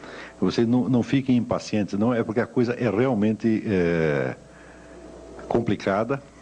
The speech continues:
A, toda a situação mundial que nós assistimos tem, é, raízes muito profundas na, na, na história do Ocidente, e essas raízes não são fáceis de rastrear. A norma que foi seguida neste, neste estudo foi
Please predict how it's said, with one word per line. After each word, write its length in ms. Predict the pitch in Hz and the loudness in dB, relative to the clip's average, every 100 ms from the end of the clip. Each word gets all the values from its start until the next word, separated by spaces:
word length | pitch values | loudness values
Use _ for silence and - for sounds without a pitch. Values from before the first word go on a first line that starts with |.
| - - - - - - | -20 -20 -20 -20 -12 -4
A, 400 | 71 90 80 71 | -2 -2 -4 -4
toda 420 | - 110 92 78 | -2 0 2 0
a 60 | 82 | -2
situação 680 | - 90 87 - 95 87 76 | -4 -2 -4 -2 -2 -2 -4
mundial 440 | 104 95 87 90 80 | -2 0 2 0 0
que 100 | 92 | -2
nós 160 | 87 | 0
assistimos 540 | 82 78 78 - 85 82 | -2 -2 -4 -2 -4 -2
tem, 340 | 120 117 113 - - - - - - | 0 0 0 -6 -16 -16 -18 -12 -8
é, 280 | - - 104 | -8 -4 -2
raízes 640 | 104 107 117 139 92 90 | 0 0 2 2 2 2
muito 360 | 87 117 - 101 | 4 2 2 -2
profundas 680 | - 92 - 151 139 85 80 | -2 -6 -2 0 0 0 -2
na, 240 | 78 57 | -4 -2
na, 320 | 82 80 69 | -2 -2 -2
na 160 | 85 85 | 0 -2
história 340 | - 104 95 | 0 0 0
do 80 | 87 | 0
Ocidente, 580 | 85 87 90 135 135 - - - - - - - | -2 -2 0 0 -2 -12 -20 -20 -20 -20 -10 -2
e 100 | 110 | 0
essas 220 | 120 131 | 0 -2
raízes 420 | 104 110 123 131 | 0 0 2 0
não 380 | 117 117 135 165 | 2 2 2 0
são 420 | - - 127 143 - | -2 0 0 0 -4
fáceis 560 | - 110 113 - 131 | -4 -4 -2 -4 -4
de 340 | 101 95 113 104 - - | 0 0 0 -4 -12 -6
rastrear. 540 | 90 104 - 87 62 - - - - - - - - - | -2 -2 -2 -4 -4 -8 -18 -20 -20 -20 -20 -18 -8 -2
A 80 | 135 | 0
norma 380 | 120 120 110 | 2 0 -2
que 80 | - | -4
foi 160 | - 101 | -2 -2
seguida 440 | 101 82 87 85 | -2 0 2 2
neste, 380 | 82 85 - - | 2 0 0 0
neste 300 | 95 87 - | 2 0 2
estudo 380 | 143 - 151 170 | 0 2 2 0
foi 340 | - 107 131 | 2 2 2